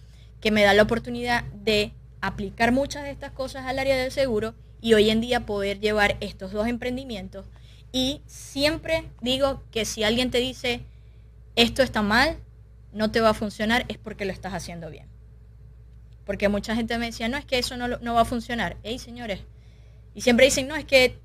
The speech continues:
te ven como en muchas cosas. O vendes seguros o estás en las redes. O vendes seguros o haces libros". O sea, la gente no. Pero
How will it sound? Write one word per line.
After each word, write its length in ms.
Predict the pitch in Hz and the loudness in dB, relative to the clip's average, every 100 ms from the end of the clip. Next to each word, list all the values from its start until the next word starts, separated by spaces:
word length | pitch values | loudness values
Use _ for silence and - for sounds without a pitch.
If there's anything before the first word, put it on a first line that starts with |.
| - | -6
te 160 | - 240 | 4 6
ven 140 | 254 | 6
como 240 | 254 262 247 | 6 6 4
en 100 | 233 | 0
muchas 300 | 247 262 240 | -4 -6 -4
cosas. 400 | 220 185 175 180 | -2 -4 -6 -10
O 120 | 202 | -4
vendes 260 | 226 247 277 | 4 8 10
seguros 480 | 294 277 330 339 294 | 10 8 8 8 10
o 100 | 262 | 8
estás 240 | 247 262 | 8 6
en 100 | 262 | 8
las 120 | 254 | 8
redes. 360 | 233 196 170 147 | 8 8 6 0
O 140 | 220 220 | 0 2
vendes 260 | 240 269 | 2 0
seguros 380 | 269 247 285 294 | -2 -2 0 4
o 140 | 254 220 | 6 6
haces 240 | 214 226 | 4 -2
libros". 380 | 226 175 160 - - | -4 -8 -10 -18 -18
O 20 | |
sea, 180 | - 202 | -10 -8
la 260 | 190 202 202 | -4 -2 -2
gente 260 | 226 240 | -2 -2
no. 260 | 247 247 240 - - - - - - - - - - - - | -2 -4 -10 -18 -20 -20 -20 -20 -20 -20 -20 -20 -20 -20 2
Pero 500 | - 247 247 240 233 | 10 12 12 10 8